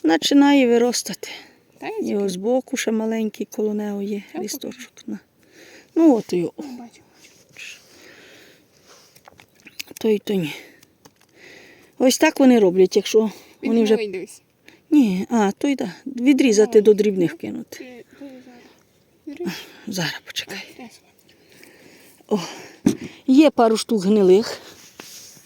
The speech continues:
Speaker 2: Ну, не так, як ми любимо таке.
Speaker 1: О, але, але небагато. Якраз зараз оте ще тут пару корчиків докопаю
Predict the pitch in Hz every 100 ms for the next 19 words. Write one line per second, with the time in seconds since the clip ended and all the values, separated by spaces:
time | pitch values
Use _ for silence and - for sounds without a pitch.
0 | _ _ _ _ 269 269 311 330 285 277
1 | 254 240 233 220 220 _ _ _ _ _
2 | _ _ 226 220 196 - - _ _ -
3 | 277 277 269 _ _ _ _ _ _ _
4 | _ _ _ _ - 269 277 240 220 196
5 | 170 165 269 277 247 202 196 202 214 202
6 | 175 196 - - 170 - 185 185 196 -
7 | - 208 202 - 254 311 320 294